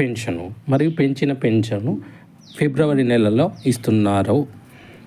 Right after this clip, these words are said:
So, మనకి ఈ నెల అనగా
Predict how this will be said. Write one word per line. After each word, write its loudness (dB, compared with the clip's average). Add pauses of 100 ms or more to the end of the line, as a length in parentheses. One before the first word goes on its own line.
(560)
So, 4 (800)
మనకి 2 (640)
ఈ 6 (180)
నెల 2 (560)
అనగా 2